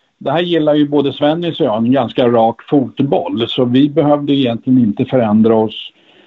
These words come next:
någonting, tycker jag. Det enda vi hade lite diskussioner om,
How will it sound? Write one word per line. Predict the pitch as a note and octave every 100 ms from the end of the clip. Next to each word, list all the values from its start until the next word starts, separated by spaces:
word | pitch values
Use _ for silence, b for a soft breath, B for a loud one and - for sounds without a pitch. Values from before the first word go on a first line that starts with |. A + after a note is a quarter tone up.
| b
någonting, | A#2+ C3 C#3 C3 A2+ B2+ C#3+ C#3+ D#3 F#3 D#3 -
tycker | A#2+ F2 - G#2+
jag. | G2+ G#2+
Det | B2+
enda | C3+ B2 D#3+
vi | C#3+
hade | C3+ C3 C3
lite | C3 C3
diskussioner | B2+ B2+ C#3 B2 C3+ A2+ A#2+ A#2+
om, | A2 G#2+ G#2+